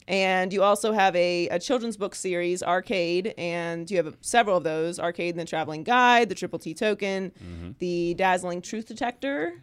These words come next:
Speaker 2: Mm-hmm.
Speaker 1: and The Fiery Metal Tester. Is that out yet?
Speaker 2: Yeah, so those last two that you mentioned come out this year.
Speaker 1: Okay.
Speaker 2: One February tenth, and then the other one we're trying to figure out the date in the summer.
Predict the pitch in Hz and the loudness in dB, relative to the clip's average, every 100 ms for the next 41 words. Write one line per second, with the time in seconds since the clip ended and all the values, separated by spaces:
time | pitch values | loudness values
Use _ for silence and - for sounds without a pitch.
0 | _ 180 175 170 190 190 175 - 208 202 | _ -12 -10 -4 -2 0 -2 2 2 4
1 | 202 196 185 185 175 175 - - 165 202 | 2 0 0 0 0 -2 -6 -6 -4 -2
2 | 175 - 156 165 - 101 123 123 120 127 | -2 -2 -4 -4 -8 -2 0 0 0 2
3 | 120 139 127 123 127 131 - 117 107 113 | 4 4 4 2 2 0 -2 -4 -2 -2
4 | 107 98 98 107 98 87 92 - 78 71 | -4 -4 -6 -6 -6 -4 -6 -6 -6 -2
5 | 226 - - - _ _ - 98 107 110 | -2 -4 -10 -20 _ _ -6 -2 0 0
6 | 101 101 98 95 117 110 101 98 95 95 | 0 2 0 0 0 0 -2 -4 -2 -2
7 | 101 98 95 95 107 95 85 92 92 87 | -2 -2 -4 -4 -4 -6 -4 -4 -4 -4
8 | 80 90 87 80 80 - 80 52 | -6 -4 -4 -6 -8 -8 -8 -10